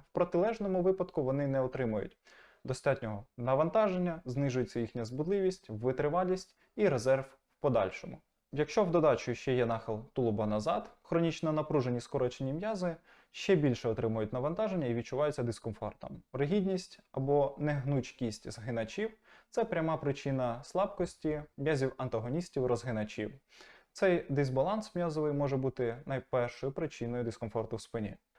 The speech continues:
Тривале зігнуте положення призводить до збільшення навантаження на крижово-клубовий суглоб і на зростання тиску в міжхребцевому диску, що викликає деформацію його кільця, а згодом і пошкодження.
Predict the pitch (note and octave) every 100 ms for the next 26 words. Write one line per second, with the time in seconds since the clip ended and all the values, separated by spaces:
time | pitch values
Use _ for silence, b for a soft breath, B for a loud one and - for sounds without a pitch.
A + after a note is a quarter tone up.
0 | b - F3 F3+ D#3+ D#3+ D#3 D3+ D3 F#3
1 | A3 F#3+ D#3+ D3 D3 D3 C#3 - _ C#3
2 | C3+ C#3 C3 C3+ B2+ B2+ B2+ B2 A#2+ A#2+
3 | A#2 A2+ A2+ B2 A#2 A#2 A2+ B2+ B2 A#2
4 | A#2 B2+ B2 F2 - B B B B _
5 | B2 A#2 A2+ - _ - C#3 A#2+ B2 B2+
6 | - C3 A#2+ A#2+ G3 G#3 - C#3 B2 -
7 | - D3+ - D#3 D3 D3 C#3 C#3 C3+ A2+
8 | - - A2+ - - G#3 E3+ D3+ D3 C3
9 | B2 C3 B2 A2 - A#2+ B2 - D#3 -
10 | A3 G#3+ _ - E3 C3+ D3+ C#3 - B2+
11 | B2 - A#2+ G#2 A2 G2+